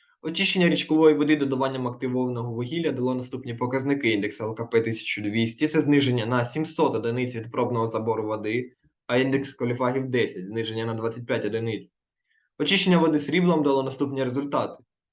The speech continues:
Індекс Л К П дев'ятсот, що на тисячу одиниць менше від проби річкової води без очищення, а індекс коліфагів дев'ять.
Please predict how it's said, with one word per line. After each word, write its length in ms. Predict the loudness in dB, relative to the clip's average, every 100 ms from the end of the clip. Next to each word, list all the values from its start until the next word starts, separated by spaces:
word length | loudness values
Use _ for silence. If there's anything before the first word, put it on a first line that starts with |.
| _
Індекс 280 | -6 -4 0
Л 160 | 0 0
К 80 |
П 140 | -2 -4
дев'ятсот, 680 | -2 -4 -6 -4 -4 -4
що 180 | -6 -4
на 100 | -2
тисячу 380 | 0 0 0 -4
одиниць 340 | -2 -2 -4
менше 340 | -6 -6 -4 -6
від 100 | -2
проби 280 | 0 0 -2
річкової 440 | -4 -6 0 0
води 200 | 2 -2
без 200 | -4 -6
очищення, 640 | -6 -2 -2 -2 -6 -8 -12 _ _ -4
а 60 |
індекс 280 | 0 0 -2
коліфагів 480 | -2 -2 0 0 2
дев'ять. 420 | 2 2 2 -4